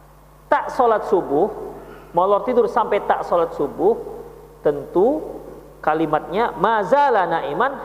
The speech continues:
hatta" apa? "Hatta tatlu asyams." Dia tak sholat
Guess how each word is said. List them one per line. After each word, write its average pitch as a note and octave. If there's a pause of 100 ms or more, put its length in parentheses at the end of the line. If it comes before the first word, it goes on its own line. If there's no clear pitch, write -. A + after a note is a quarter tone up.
(160)
hatta" A3
apa? - (1700)
"Hatta F3 (140)
tatlu B3+
asyams." C#4+ (1400)
Dia A3
tak -
sholat G#3+